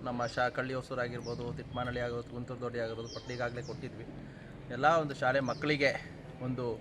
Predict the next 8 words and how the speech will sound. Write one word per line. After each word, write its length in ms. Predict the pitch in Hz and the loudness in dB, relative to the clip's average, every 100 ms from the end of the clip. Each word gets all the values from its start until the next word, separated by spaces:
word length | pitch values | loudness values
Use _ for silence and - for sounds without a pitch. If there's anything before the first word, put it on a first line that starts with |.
| - - - - | -8 -12 -12 -4
ಟ್ರ್ಯಾಕ್ 260 | 127 170 - | 4 4 4
ಸೂಟ್ 640 | - 165 147 - - - | 0 2 0 -4 -8 2
ಕೊಡೋ 200 | 139 156 | 6 6
ಮೂಲಕ 320 | 147 139 131 143 - - - - - | 6 4 8 6 6 -10 -12 -10 0
ಒಂದು 500 | 131 131 131 117 113 - - | 2 2 2 2 -2 -8 -4
ಮಕ್ಕಳ 300 | 120 - 147 | -2 8 10
ದಿನಾಚರಣೆಯನ್ನು 800 | 139 131 127 131 123 123 123 113 | 10 6 2 2 2 2 2 2
ಇವತ್ತು 420 | 120 123 139 120 | 0 0 0 -2